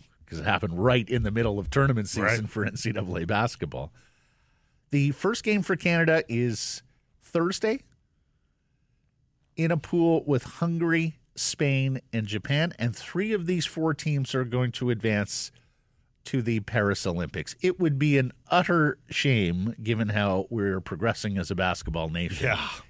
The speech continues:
Speaker 1: if the women's team did not qualify for Paris. I suspect they can finish in the top three here.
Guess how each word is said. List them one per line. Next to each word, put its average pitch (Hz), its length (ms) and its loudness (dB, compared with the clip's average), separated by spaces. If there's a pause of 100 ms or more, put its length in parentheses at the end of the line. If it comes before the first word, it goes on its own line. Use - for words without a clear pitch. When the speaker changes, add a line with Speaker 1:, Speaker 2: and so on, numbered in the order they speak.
(120)
Speaker 1:
if 120 160 -2
the 120 100 0
women's 120 360 0
team 98 220 -2
did 90 120 -2
not 98 220 -4
qualify 82 680 -2 (920)
for - 240 -4
Paris. 85 480 -2 (220)
I 110 160 2
suspect - 1000 0
they 110 200 2
can 90 380 -4 (260)
finish 82 520 -2 (800)
in 85 240 -4
the 73 200 -6 (200)
top - 320 -6
three 58 300 -14
here. - 140 -20